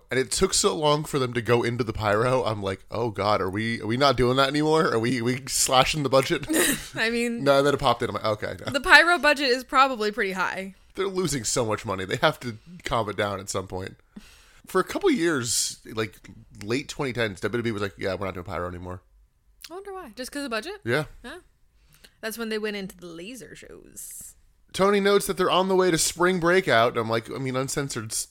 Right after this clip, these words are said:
Speaker 2: Spring break.
Speaker 1: Uncensored's, you know, more important than first, so.
Speaker 2: Nah.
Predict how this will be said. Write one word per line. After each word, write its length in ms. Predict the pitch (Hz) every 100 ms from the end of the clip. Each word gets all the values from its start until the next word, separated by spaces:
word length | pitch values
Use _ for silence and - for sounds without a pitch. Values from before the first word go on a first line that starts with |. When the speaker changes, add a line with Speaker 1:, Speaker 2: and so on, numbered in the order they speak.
| -
Speaker 2:
Spring 440 | - 214 208 208
break. 500 | 202 208 214 214 202 _ _ _
Speaker 1:
Uncensored's, 480 | 175 123 127 113 104 110 127
you 120 | 120
know, 240 | 104 92 107
more 220 | - 113 113
important 400 | 107 113 104 98
than 120 | 98
first, 480 | - 101 104 - -
so. 300 | - 110 120 - - _ _ _
Speaker 2:
Nah. 100 | -